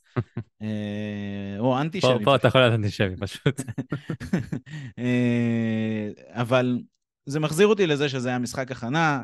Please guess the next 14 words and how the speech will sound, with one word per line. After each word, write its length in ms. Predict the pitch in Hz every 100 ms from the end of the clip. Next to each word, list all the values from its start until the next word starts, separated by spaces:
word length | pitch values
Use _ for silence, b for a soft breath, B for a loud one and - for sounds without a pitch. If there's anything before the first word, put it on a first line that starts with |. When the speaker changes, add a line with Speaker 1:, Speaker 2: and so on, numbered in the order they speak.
| -
Speaker 2:
לא 160 | 127
היה 140 | 139 131
אינטנסיביות 800 | 117 113 110 165 170 165 143 127
בכלל, 580 | 120 113 135 143 147 135
Speaker 1:
כן. 40 | 110 113
Speaker 2:
בטח 320 | 139 151 -
לא 80 | 147
מהצד 340 | 135 123 131
של 140 | 123 123
וסטהאם. 520 | 127 - 120 113 104 b b b b -
אה, 1120 | 113 113 113 110 110 110 107 107 107 107 101 110
וזה 240 | 113 120 143
היה 200 | 156 185
נראה, 840 | 190 175 185 185 180 170 165 160